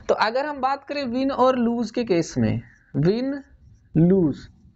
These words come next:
मान लीजिए कि ये आपका probability of getting है, तो ये आपका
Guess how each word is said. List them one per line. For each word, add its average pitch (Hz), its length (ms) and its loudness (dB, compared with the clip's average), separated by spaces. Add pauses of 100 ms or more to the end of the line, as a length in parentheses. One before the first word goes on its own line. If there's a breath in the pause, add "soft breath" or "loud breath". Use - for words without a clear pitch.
(500)
मान 214 260 4
लीजिए 277 260 -4
कि 277 120 -6
ये 269 200 2
आपका 262 280 0
probability 247 540 0
of 233 180 0
getting 233 340 0
है, 151 180 0 (1800)
तो 208 60 6
ये 247 180 4
आपका 247 260 0